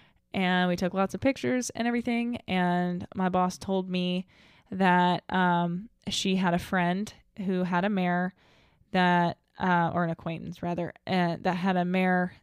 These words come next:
that had just lost her baby, uh, the day prior. And I was like, "I mean, that couldn't be more perfect. Let's see if it works."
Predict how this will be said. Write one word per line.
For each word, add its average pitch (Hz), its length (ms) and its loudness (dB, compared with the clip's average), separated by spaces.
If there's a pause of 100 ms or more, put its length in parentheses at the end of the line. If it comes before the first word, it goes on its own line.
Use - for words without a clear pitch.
(140)
that 180 260 2
had 175 220 0
just - 260 0
lost 170 540 -2
her 185 160 0
baby, 170 540 -2 (640)
uh, 175 440 2
the 175 140 0
day 185 160 4
prior. 247 500 0 (300)
And 185 340 2
I 175 140 0
was 180 120 0
like, 175 200 -2 (260)
"I 180 120 -4
mean, 175 260 0
that 175 140 -2
couldn't 175 200 -4
be 175 100 0
more 165 180 -2
perfect. - 560 -2 (520)
Let's - 180 -4
see 185 120 0
if 185 100 -2
it 202 100 2
works." - 480 -2